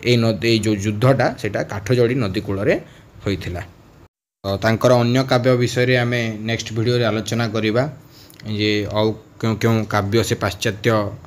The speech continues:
ଧାରାର ପ୍ରଭାବରେ ଲେଖିଛନ୍ତି। ନଚେତ୍ ଭିଡ଼ିଓଟି ଖୁବ୍, ଅ, ଲମ୍ବା ହୋଇଯିବ,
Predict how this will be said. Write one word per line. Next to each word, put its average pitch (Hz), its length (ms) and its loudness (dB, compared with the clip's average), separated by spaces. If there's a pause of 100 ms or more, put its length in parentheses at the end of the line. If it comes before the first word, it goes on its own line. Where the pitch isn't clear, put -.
(120)
ଧାରାର 107 280 -2
ପ୍ରଭାବରେ 104 600 -4 (380)
ଲେଖିଛନ୍ତି। 110 720 -4 (920)
ନଚେତ୍ 110 220 0
ଭିଡ଼ିଓଟି 113 400 2
ଖୁବ୍, 117 380 -4
ଅ, 104 300 -2
ଲମ୍ବା 107 280 -2
ହୋଇଯିବ, 117 480 0